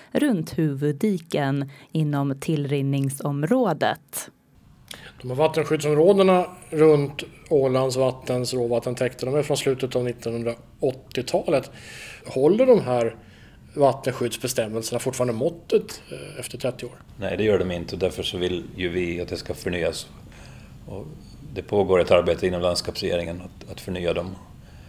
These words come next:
Speaker 3: Och det kommer helt nya verksamheter som inte man ens tänkte på att fanns på åttiotalet. Ny teknik gör att det blir mycket lättare att ta tuffa beslut, att man kan byta ut bränslesnurror till elsnurror om man sk-, om man nu måste köra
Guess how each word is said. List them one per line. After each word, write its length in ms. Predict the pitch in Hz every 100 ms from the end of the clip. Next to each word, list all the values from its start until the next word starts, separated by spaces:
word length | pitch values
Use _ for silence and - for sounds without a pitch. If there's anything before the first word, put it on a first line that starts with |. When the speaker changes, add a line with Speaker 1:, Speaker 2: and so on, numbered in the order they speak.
| - - - - -
Speaker 3:
Och 60 | - - -
det 80 | 92
kommer 280 | - 87 90
helt 200 | 92 95
nya 260 | 90 87
verksamheter 540 | 85 90 - 90 85 92
som 160 | 98
inte 220 | 85 -
man 100 | 95
ens 260 | 87 85 -
tänkte 300 | - 92 -
på 260 | - 95 95
att 120 | -
fanns 400 | - 98 92 - - - - - -
på 100 | 98
åttiotalet. 540 | - 95 85 87 87 - - - - - - - - - -
Ny 120 | - 95
teknik 460 | 95 - 104 101
gör 180 | 107 87
att 140 | 87
det 80 | 90
blir 280 | 85 90 87 -
mycket 200 | 95 98
lättare 260 | 90 - 90
att 100 | -
ta 80 |
tuffa 340 | 87 - 95 95
beslut, 400 | 90 110 85 85
att 100 | 82
man 120 | 87
kan 200 | 87 90 117 - -
byta 240 | 95 92
ut 340 | 92 87 - - - - - - - - - - - - - -
bränslesnurror 1080 | 98 95 90 - 92 104 - - 95 90
till 160 | 87 98
elsnurror 360 | 92 98 92 90
om 60 |
man 100 | 90
sk-, 140 | - -
om 120 | 92
man 120 | 92
nu 60 | 92
måste 280 | 92 -
köra 320 | 127 98 95